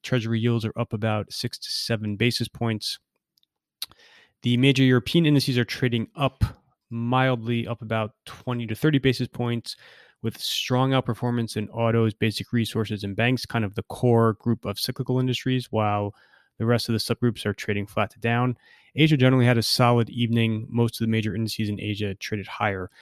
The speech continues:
So a couple of items to note this morning. The big theme, obviously, is what's occurring with yields. So yields are rising across the board, especially in the U S. Um, you know, a lot of that is just digesting the Fed's message. So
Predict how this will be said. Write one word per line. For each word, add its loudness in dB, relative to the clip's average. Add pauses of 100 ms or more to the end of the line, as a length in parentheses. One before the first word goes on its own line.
(220)
So 8 (280)
a -16
couple 6
of 6
items 4
to -2
note 2
this -8
morning. 0
The -2 (140)
big 4
theme, -2
obviously, -2 (100)
is -6
what's -6
occurring -4
with -6
yields. -2
So -2
yields 0
are 0
rising 4
across 0
the -8
board, 0
especially -6
in -6
the -4
U 2
S. 0 (380)
Um, -2 (160)
you 2
know, 8
a 6
lot 8
of 2
that 6
is 4
just 2
digesting 2
the -6
Fed's -2
message. -2
So 0